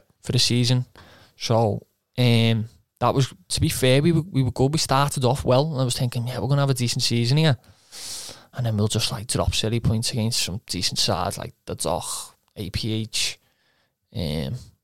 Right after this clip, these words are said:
Lower Brech used to beat us. Um, and then I think the se-, I only played one season with Warbrecht,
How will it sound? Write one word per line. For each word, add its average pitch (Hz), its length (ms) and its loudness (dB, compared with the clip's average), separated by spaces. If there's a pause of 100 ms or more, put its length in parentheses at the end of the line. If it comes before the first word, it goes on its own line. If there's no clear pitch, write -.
Lower 113 280 2
Brech 110 340 -4
used 117 140 -4
to 110 80 -2
beat 110 220 -2
us. - 320 2 (960)
Um, 110 480 2
and 110 120 2
then 107 280 2
I - 680 -20
think 117 160 -2
the 120 80 0
se-, 117 460 2
I 120 120 4
only 123 200 4
played 120 360 0
one 120 180 2
season 117 380 2
with 117 100 0
Warbrecht, 123 560 2